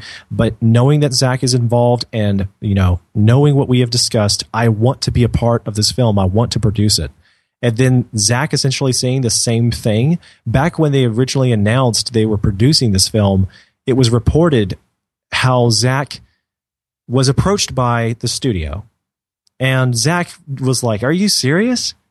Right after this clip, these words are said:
You want me to direct Superman? You know how I do films. For me to direct Superman is essentially asking me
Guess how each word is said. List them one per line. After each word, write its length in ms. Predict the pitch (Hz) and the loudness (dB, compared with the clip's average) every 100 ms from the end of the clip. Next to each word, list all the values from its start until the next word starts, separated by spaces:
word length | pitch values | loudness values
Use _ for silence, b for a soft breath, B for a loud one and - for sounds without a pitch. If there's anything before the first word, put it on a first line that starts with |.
| _ _ _ 101 | _ _ _ -8
You 320 | 117 151 226 | 0 2 4
want 240 | 196 160 | 2 2
me 380 | 120 123 214 233 | 4 6 6 4
to 180 | - 151 | 0 0
direct 480 | 135 135 151 - - _ _ - | 2 2 0 -4 -10 _ _ -8
Superman? 640 | - 226 226 240 247 247 _ _ - | -2 0 2 2 0 -2 _ _ -10
You 280 | 127 135 190 | -2 2 4
know 200 | 208 208 | 4 4
how 160 | 165 | 2
I 80 | 135 | 2
do 140 | 123 | 0
films. 540 | 117 190 101 - - - _ _ _ _ _ _ _ - | 0 0 -2 -6 -14 -14 _ _ _ _ _ _ _ -6
For 180 | 160 147 | 0 2
me 180 | 185 214 | 2 0
to 100 | 165 | 0
direct 260 | 156 156 | 0 0
Superman 640 | - 175 165 123 117 110 104 | -2 -2 0 0 0 0 -4
is 140 | 135 127 | -2 0
essentially 600 | - 170 170 160 131 127 | 2 2 2 2 2 2
asking 520 | 135 - 139 117 107 | 0 -2 0 0 2
me 340 | 139 143 113 | 2 2 2